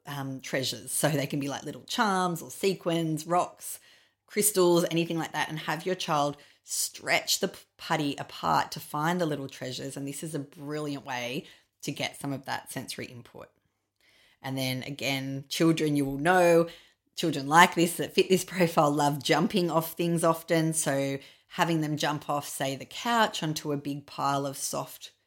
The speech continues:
pillows or cushions is another easy but very effective way to get this input. So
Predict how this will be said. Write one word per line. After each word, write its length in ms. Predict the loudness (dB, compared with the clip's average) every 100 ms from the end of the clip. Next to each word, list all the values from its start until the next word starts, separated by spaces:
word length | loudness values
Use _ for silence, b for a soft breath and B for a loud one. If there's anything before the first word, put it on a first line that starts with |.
| _
pillows 420 | -6 -2 0 0 -2
or 80 |
cushions 600 | -6 -4 -4 -2 -4 -6
is 120 | -8 -10
another 580 | -8 -8 -10 -10 -12 -14 b b _ -2
easy 640 | 0 0 0 -2 -4 -8 _
but 340 | -16 -4 -4 -4
very 420 | -8 -4 -2 -2
effective 460 | -6 -8 -12 -12 -10
way 160 | -8 -8
to 140 | -10
get 200 | -12 -14
this 180 | -18 -16
input. 400 | -16 -16 -16 -18 _
So 300 | -8 -4 -4